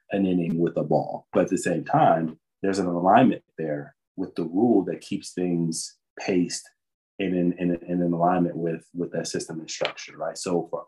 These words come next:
us, how we think about our connection with the players, our communication with the coaches, um, and ultimately how we ensure that everybody knows that we're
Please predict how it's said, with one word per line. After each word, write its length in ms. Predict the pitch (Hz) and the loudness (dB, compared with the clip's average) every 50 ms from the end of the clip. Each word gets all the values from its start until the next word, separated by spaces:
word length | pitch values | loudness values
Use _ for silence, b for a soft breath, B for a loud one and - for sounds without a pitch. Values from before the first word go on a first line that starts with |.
| 113 | 4
us, 340 | 120 110 95 87 - - - - _ _ _ _ _ _ _ _ | 6 6 6 4 0 -6 -10 -14 _ _ _ _ _ _ _ _
how 240 | - - 107 110 110 | 0 4 4 4 4
we 180 | 113 110 101 | 2 0 -2
think 220 | - - - - - | -2 -4 -8 -6 -6
about 420 | 92 87 87 82 80 80 - - - _ _ _ _ _ _ - - | -2 2 2 4 4 2 -2 -6 -12 _ _ _ _ _ _ -16 -2
our 160 | - 90 87 - | 0 0 0 0
connection 540 | - - 87 85 95 98 - - - 90 | -2 -4 -4 -2 -2 -2 -2 -4 -6 -6
with 100 | 87 85 | -6 -6
the 80 | - - | -8 -10
players, 580 | - - - 90 87 85 82 82 80 80 - - B B B B B B - | -2 2 2 2 4 2 2 0 -2 -4 -8 -12 B B B B B B 2
our 120 | 98 95 - | 2 2 2
communication 760 | - - 104 101 95 85 - - - 104 107 - - 95 87 | -2 0 2 4 4 4 2 2 0 0 2 2 2 0 0
with 100 | 87 - | 0 -2
the 80 | 80 - | -4 -8
coaches, 680 | - - 90 85 85 - 87 85 85 82 82 - - B B B B B B B _ _ - | -4 -2 -2 -2 -2 -4 -6 -6 -8 -8 -10 -12 -16 B B B B B B B _ _ 0
um, 380 | 92 90 87 85 85 85 82 - | 2 4 4 4 2 0 -2 -4
and 160 | 92 92 92 - | -6 -6 0 4
ultimately 680 | 95 107 110 - - 107 101 95 90 87 87 85 85 | 4 4 4 4 -2 -4 -2 -2 -2 -2 -2 -4 -4
how 260 | 85 - - 107 104 | -6 -2 2 2 4
we 180 | 101 104 101 98 | 4 4 4 2
ensure 460 | 95 - - - - - - 95 90 | 2 0 -4 -8 -10 -6 -6 -4 -4
that 160 | 85 82 - - | -2 -4 -4 -4
everybody 480 | 92 95 101 101 92 95 92 90 92 | -2 0 0 2 4 4 4 4 4
knows 340 | 90 90 90 92 90 85 - - | 2 2 2 0 0 -2 -4 -8
that 100 | 85 - | -10 -8
we're 460 | 78 90 90 90 90 87 87 - | -4 -2 0 2 2 0 0 -2